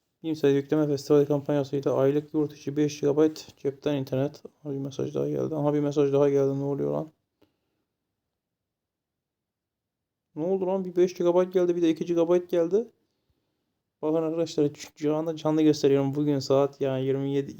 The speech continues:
yirmi bir yirmi yedide. Aynen yani. Bir elli lira yükledim. Aylık bir beş gigabayt geldi.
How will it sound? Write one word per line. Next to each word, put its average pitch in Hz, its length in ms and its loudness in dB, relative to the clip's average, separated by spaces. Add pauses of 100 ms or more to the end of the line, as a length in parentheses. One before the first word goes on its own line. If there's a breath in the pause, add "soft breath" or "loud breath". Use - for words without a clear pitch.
yirmi 143 200 -2
bir 147 80 0
yirmi 139 240 0
yedide. 135 340 0 (580 soft breath)
Aynen 151 220 0
yani. 135 340 -2
Bir 147 360 -6
elli 156 100 0
lira 156 220 2
yükledim. 156 520 2 (760)
Aylık 160 320 0
bir 160 120 -2
beş 165 240 2
gigabayt 175 380 4
geldi. 170 380 4